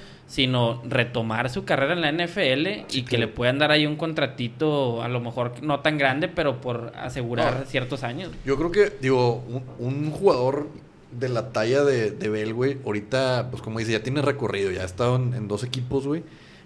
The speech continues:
Speaker 3: y ahorita lo que ocupa es un equipo en el que pueda llegar a un Super Bowl, güey. Entonces,
Speaker 2: Sí.
Speaker 3: yo creo que el tema ese de Seattle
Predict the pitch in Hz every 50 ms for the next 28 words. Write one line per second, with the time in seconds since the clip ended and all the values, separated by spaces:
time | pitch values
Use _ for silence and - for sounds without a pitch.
0 | - 110 113 107 113 131 139 147 139 131 120 123 120 113 - - 131 127 123 127
1 | 131 127 127 127 131 127 127 127 117 - - 131 131 135 131 - - - 110 107
2 | 104 98 - - 104 - - 113 120 117 117 123 131 120 113 107 110 113 113 110
3 | 127 123 123 113 92 90 92 98 104 95 87 80 - - - - - - - -
4 | - - - - - 104 101 110 123 120 117 120 123 113 104 98 90 - - -
5 | - - - - - - - - - - - - 110 98 110 107 107 - 120 123
6 | 120 123 139 131 131 123 123 123 123 117 117 123 127 127 123 120 139 139 131 123
7 | 120 123 123 120 117 120 127 139